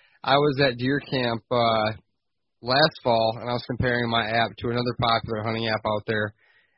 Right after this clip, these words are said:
and the property owner's information was more current on HuntWise than the other. Also, HuntWise has a really cool app. If you find a piece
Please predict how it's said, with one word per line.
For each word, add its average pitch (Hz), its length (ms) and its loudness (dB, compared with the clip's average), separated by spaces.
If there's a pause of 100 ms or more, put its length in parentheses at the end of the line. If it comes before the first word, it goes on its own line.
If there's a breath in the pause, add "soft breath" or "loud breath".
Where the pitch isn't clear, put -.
(100)
and 110 500 -4
the 113 200 -6
property 127 460 0 (180)
owner's 120 360 0 (100)
information 131 720 -2 (540)
was 107 480 -4 (340)
more 127 360 2
current 127 440 0 (360)
on 117 280 -2
HuntWise 107 600 0 (380)
than 110 560 -2
the 110 160 -2
other. 104 240 -4 (560 soft breath)
Also, 165 280 4 (140)
HuntWise 139 360 2
has 123 140 -8
a 127 40 -6
really 139 200 0
cool 131 280 -2
app. 120 320 2
If 117 120 -4
you 120 180 -6
find 147 260 0
a - 140 -4
piece 143 220 -2